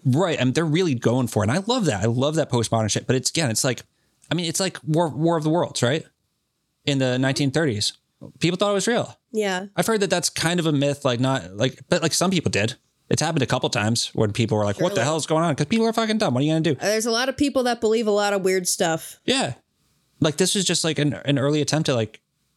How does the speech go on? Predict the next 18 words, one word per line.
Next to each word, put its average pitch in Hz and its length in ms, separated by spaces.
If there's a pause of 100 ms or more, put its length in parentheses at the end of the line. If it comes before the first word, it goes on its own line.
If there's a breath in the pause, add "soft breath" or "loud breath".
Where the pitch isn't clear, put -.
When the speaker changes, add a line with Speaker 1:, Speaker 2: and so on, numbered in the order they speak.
(200)
Speaker 1:
postmodern 135 420
sci-fi, 110 500 (180)
in 110 120
my 101 100
Speaker 2:
Mm-hmm. 101 60
Speaker 1:
view, 98 200 (280)
with 120 220
Ray 135 140
Palmer, 120 300
who 120 100
probably 131 240
wanted 131 200
to 127 60
be 117 80
a 104 60
writer, 101 320 (220)
but 110 120
didn't 117 300